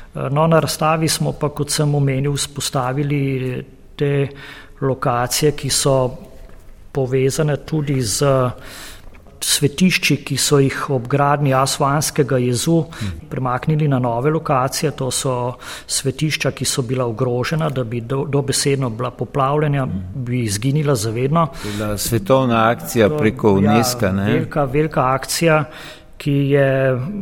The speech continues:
Speaker 1: najbolj znana po reševanju velikega svetišča Abu Simbel od faraona Ramzesa drugega, vendar so potem tu še manjša svetišča, recimo Vadi Sebua je eno od teh svetišč, eh, faraona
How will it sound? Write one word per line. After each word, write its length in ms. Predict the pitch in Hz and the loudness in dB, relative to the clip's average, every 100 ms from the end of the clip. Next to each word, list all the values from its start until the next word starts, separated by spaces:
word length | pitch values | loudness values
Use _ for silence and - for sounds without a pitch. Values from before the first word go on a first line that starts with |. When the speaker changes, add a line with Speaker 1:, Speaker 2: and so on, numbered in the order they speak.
| 165 160 | -8 -6
Speaker 1:
najbolj 460 | 139 131 135 147 143 | -2 0 4 6 6
znana 380 | 143 127 139 | 4 4 2
po 200 | 143 135 | 2 0
reševanju 920 | 131 - 143 135 135 143 143 135 131 127 | 0 0 2 2 4 2 2 2 2 0
velikega 840 | 110 139 139 135 139 123 123 123 117 | 0 -2 0 -2 -4 -2 -2 -2 -4
svetišča 880 | - 123 - 131 - - 139 123 123 - - - - | -4 -4 -4 -2 -2 0 0 0 -2 -6 -16 -16 -10
Abu 340 | - 127 120 113 | -2 0 0 -2
Simbel 640 | - 156 160 139 143 131 | 2 4 4 6 4 4
od 200 | 117 - | -2 -6
faraona 600 | - 127 123 127 131 120 | -6 -2 0 2 2 0
Ramzesa 500 | 127 135 123 113 - | 2 2 0 -2 -2
drugega, 560 | 117 143 156 151 151 139 - - - | 0 0 2 4 4 2 -4 -14 -6
vendar 280 | 147 160 151 | 0 2 2
so 140 | 165 | 2
potem 360 | 156 147 165 160 | 0 2 2 4
tu 140 | 170 | 4
še 140 | 160 135 | 2 0
manjša 460 | 127 143 170 - 151 | 0 0 0 2 2
svetišča, 640 | - 143 160 147 - 139 | 0 0 0 0 0 0
recimo 500 | 117 - 131 127 120 - - - - - - - - - | -2 -2 -2 0 -2 -6 -14 -14 -16 -20 -20 -20 -18 -10
Vadi 600 | 143 175 131 131 135 131 | -4 -2 2 4 4 2
Sebua 580 | 123 - 117 143 160 147 | 2 2 2 2 4 4
je 140 | 131 | 4
eno 200 | 123 139 | 2 0
od 80 | 139 | 0
teh 160 | 151 143 | 2 0
svetišč, 680 | - 139 - 147 - - 139 | 0 -4 -2 -2 -2 -2 -2
eh, 120 | 123 | -2
faraona 680 | - 127 131 131 135 123 | 0 2 2 2 2 0